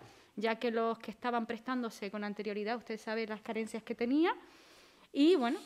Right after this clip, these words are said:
y el servicio se ha echado a andar de forma transitoria,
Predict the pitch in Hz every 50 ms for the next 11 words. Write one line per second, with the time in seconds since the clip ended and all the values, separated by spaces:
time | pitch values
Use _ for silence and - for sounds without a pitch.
0 | - - 240 240 240 233 226 220 220 - 220 208 202 214 214 - - - 233 233
1 | 240 247 254 262 254 240 226 208 208 202 - 226 226 226 - 233 226 226 226 233
2 | 269 311 269 220 - - 220 214 226 220 - 233 233 220 247 226 226 254 269 294
3 | 330 392